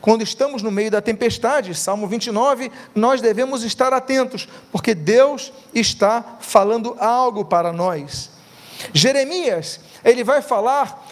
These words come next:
a respeito disso, ele vai falar que o juízo de Deus, ele se manifesta através de tempestades. Ju-, eh, Jeremias capítulo trinta,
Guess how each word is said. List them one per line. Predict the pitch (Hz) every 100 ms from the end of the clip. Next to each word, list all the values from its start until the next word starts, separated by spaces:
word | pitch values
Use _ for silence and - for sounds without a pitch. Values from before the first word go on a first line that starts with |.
| -
a | 233
respeito | 240 - 247 247 247
disso, | 226 269 - - - -
ele | 208
vai | 240
falar | 240 226 247 269 - -
que | -
o | 262
juízo | 208 226 226 294 262 269
de | 226
Deus, | 185 202 247 240 - - - - -
ele | 214 220
se | -
manifesta | 240 240 240 - 240 -
através | - 226 233 208
de |
tempestades. | 233 262 233 - 254 247 143 - - - - -
Ju-, | 135 127 151
eh, | 156 143 147 202 170
Jeremias | 135 185 190 233 -
capítulo | 226 262 196
trinta, | 254 269 190